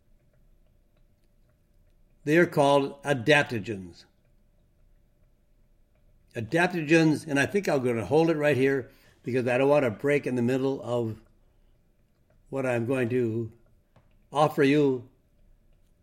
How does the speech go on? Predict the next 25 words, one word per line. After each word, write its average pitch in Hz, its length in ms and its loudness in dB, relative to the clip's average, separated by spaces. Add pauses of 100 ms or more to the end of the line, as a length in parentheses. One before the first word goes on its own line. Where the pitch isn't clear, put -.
in 135 100 -2
the 127 80 0
next 139 260 -2
few 156 220 -2
minutes. 143 420 -2 (1300)
We 127 120 -4
have 127 200 -4
to 113 60 -8
take 131 160 -2
a 113 100 -4
station 131 400 0
break. 143 280 -2 (1900)
There 135 100 -2
will 127 80 0
be 120 160 0
some 113 240 -4
commercials 127 500 -6
coming 135 240 -2
up, 131 400 -6
and 104 160 -10
the 107 60 -10
station 139 380 -4
will 117 100 -2
identify 131 520 -4
itself. 135 460 -4